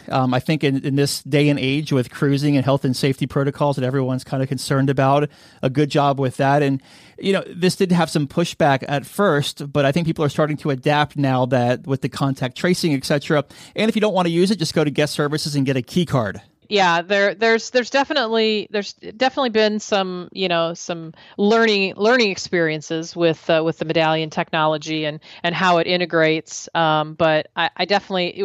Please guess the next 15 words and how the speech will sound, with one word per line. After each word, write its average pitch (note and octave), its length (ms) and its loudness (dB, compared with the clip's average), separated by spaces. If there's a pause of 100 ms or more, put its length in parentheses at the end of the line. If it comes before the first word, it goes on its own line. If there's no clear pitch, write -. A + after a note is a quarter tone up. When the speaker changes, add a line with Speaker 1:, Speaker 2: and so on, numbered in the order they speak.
(120)
Speaker 2:
we've, A3 260 0
we've A3 360 0
experienced F#3 560 -2
it F#3 120 0
now E3 280 2
on D#3+ 260 2
a D3 80 -4
couple F#3+ 240 -2
cruises, D3 560 -6 (340)
and, D#3+ 540 0
uh, D3+ 320 0 (160)
yeah, D#3 420 0 (140)
it, D#3 220 -8 (120)
the, D#3+ 260 -4
from D#3 500 -2